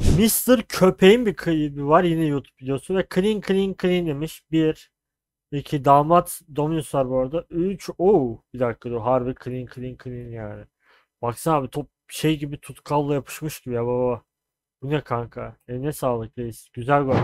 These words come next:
Killa'nın bir klibi var. Bu arada son beş klip olacak arkadaşlar. Bu da, e, şey YouTube videosu. Grand Pinch Sidewall Redirect. E, tekerleme gibi mekanik ismi. Mekanik ismini bilmiyorum bu arada.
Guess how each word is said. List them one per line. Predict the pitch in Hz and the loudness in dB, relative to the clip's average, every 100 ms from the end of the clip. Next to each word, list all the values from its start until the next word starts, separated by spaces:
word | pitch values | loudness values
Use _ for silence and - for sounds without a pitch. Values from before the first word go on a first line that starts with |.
| 113 | -2
Killa'nın | - 214 240 226 208 | 0 10 10 10 4
bir | 196 | -2
klibi | - 185 180 | 4 6 6
var. | 170 185 190 143 | 6 4 4 4
Bu | 160 196 | 6 6
arada | 185 165 180 190 | 6 6 6 6
son | 170 - 170 190 170 156 | 0 4 4 4 -2 -2
beş | 175 160 | -2 -2
klip | - 151 135 | -2 -2 0
olacak | 143 135 131 | -2 -2 -4
arkadaşlar. | 131 135 123 156 | -4 -6 -4 -4
Bu | 143 | -2
da, | 143 131 - _ - | -4 -4 -8 _ -6
e, | 127 127 120 | -2 -2 -4
şey | 117 - 123 - _ | -8 -4 -4 -6 _
YouTube | 127 131 _ _ | -6 -6 _ _
videosu. | 135 123 - 156 | -8 -6 -6 -6
Grand | 127 156 190 196 190 - | 0 4 4 4 -2 -4
Pinch | 185 190 | -2 -2
Sidewall | - - - 190 175 170 180 175 | -6 -8 2 2 2 0 0 0
Redirect. | 160 156 156 143 120 _ _ _ _ _ _ _ _ _ | -2 4 4 4 -2 _ _ _ _ _ _ _ _ _
E, | 120 | -18
tekerleme | _ 127 - 139 147 165 | _ -10 -2 -2 -2 -4
gibi | 151 | -4
mekanik | 156 151 135 151 151 | -4 -4 -6 -6 -6
ismi. | - 151 156 | -8 -8 -6
Mekanik | 147 139 165 165 | -6 -2 -2 -2
ismini | - 170 156 | -4 -4 -4
bilmiyorum | 143 135 120 117 | -4 -4 -4 -4
bu | 117 | -4
arada. | 113 123 151 | -2 -4 -6